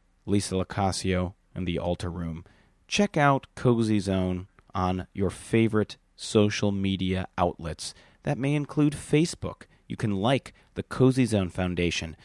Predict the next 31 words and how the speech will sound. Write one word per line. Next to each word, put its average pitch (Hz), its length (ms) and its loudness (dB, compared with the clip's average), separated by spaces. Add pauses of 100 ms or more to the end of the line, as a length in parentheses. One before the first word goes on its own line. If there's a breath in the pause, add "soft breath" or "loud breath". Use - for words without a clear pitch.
(100)
the - 80 -14
page 120 380 -2
that 85 120 -6
represents 95 640 -2
the 90 100 -8
beautiful 107 420 0
foundation 92 640 -2
that 85 160 -8 (240 loud breath)
makes 104 260 -2
all 117 280 4
of 95 120 -4
these 92 240 -2
incredible 92 680 0 (360 soft breath)
collaborations 92 880 0
possible. 87 540 -6 (340 loud breath)
Follow 156 400 2
me 151 420 2 (280 loud breath)
at 123 260 0
Ben 143 220 2
Weber 135 240 2
Projects 151 800 0
on 135 280 0 (120)
Instagram. 107 640 0 (320 soft breath)
I 87 80 -4
have 101 180 -2
some 143 160 -6
pictures. 151 640 0
They're 92 220 -2
cute. 101 720 4 (380 loud breath)
And 175 560 4 (120)
I 127 520 2